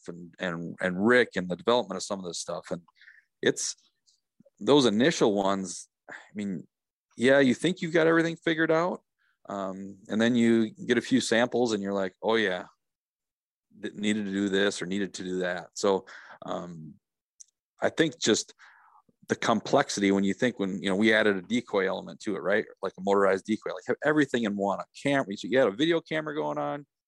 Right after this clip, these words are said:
you got a motorized decoy going on, you've got a, um, audio system going on, you got remote, uh, remote pieces, um, at play there, remote controls. Uh, so there's a lot of different,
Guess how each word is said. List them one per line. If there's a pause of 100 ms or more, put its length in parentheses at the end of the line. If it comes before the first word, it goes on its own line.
(140)
you
got
a (160)
motorized
decoy
going
on, (400)
you've
got
a, (140)
um,
audio
system
going
on,
you
got
remote, (640)
uh, (320)
remote
pieces,
um,
at
play
there,
remote
controls. (560)
Uh,
so (220)
there's
a (180)
lot
of (480)
different,